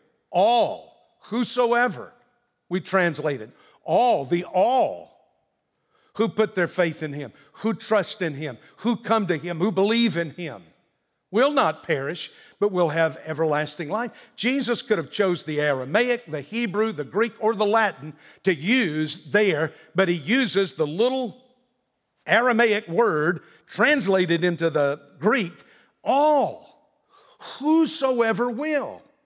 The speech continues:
let him come. When Jesus says, "Whosoever will, let him come to me," whoever's thirsty, let him come to me. You know what that is? That's an invitation. Whoever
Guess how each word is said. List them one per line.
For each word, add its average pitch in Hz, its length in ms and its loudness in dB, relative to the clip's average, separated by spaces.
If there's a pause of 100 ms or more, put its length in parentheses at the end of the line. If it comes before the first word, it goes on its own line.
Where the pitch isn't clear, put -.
(1040)
let 143 160 -10
him 180 120 -8
come. 170 480 -16 (1000)
When 190 160 -2
Jesus 190 520 -4
says, 226 340 -2 (100)
"Whosoever 233 760 -2
will, 247 340 -2
let 226 200 0
him 240 120 -6
come 233 280 -4
to 220 80 2
me," 247 380 -4 (1700)
whoever's 226 460 0
thirsty, 240 600 -2
let 185 360 2
him 247 120 -4
come 254 160 0
to 269 60 0
me. 254 120 -4 (360)
You 202 100 0
know 262 80 2
what 254 120 2
that 247 140 2
is? 269 180 -2 (120)
That's 240 140 0
an 240 120 4
invitation. 226 680 0 (640)
Whoever 240 540 2